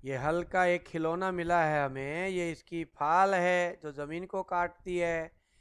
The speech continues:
ये जो छिद्र दिखाई दे रहा है,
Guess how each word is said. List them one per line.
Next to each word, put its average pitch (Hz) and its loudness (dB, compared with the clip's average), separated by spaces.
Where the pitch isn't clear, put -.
ये 202 0
जो 233 2
छिद्र 190 -6
दिखाई 160 -2
दे 147 -4
रहा 120 -2
है, 135 0